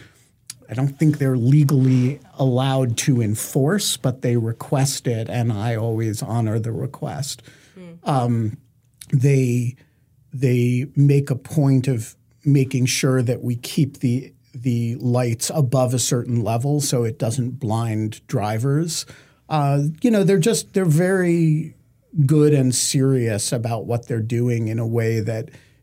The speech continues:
Speaker 1: just helps everything. Um, the R C M P had clearly never dealt with a situation like this before, and there's a very funny video of me and the R C M P <laughs> guy kind of, like, he's like,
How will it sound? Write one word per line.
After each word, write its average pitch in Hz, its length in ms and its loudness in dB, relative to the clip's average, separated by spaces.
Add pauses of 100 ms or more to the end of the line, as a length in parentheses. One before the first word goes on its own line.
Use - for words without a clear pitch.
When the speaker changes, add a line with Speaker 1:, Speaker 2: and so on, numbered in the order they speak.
Speaker 1:
just 147 220 0
helps 131 400 -2
everything. 110 760 -4 (600)
Um, 127 540 -2 (720)
the 147 300 4
R 147 140 2
C 143 200 0
M 123 180 2
P 135 400 2
had 117 280 -2
clearly 131 500 2
never 123 380 2
dealt 107 400 -2
with 120 140 0
a 110 80 -4
situation 110 800 -2
like 107 260 -6
this 110 180 -6
before, 131 400 -2
and 107 80 -2
there's 117 160 -2
a 127 60 0
very 120 300 0
funny 110 420 -2
video 107 540 -2
of 104 160 -4
me 110 280 0
and 107 180 -4
the 101 160 -4
R 110 140 -4
C 113 200 -6
M 107 180 -6
P 117 340 -2 (320)
<laughs> - 320 -18
guy 113 320 -2
kind 123 280 -2
of, 110 180 -6
like, 113 220 -4
he's 127 200 -6
like, 117 240 -4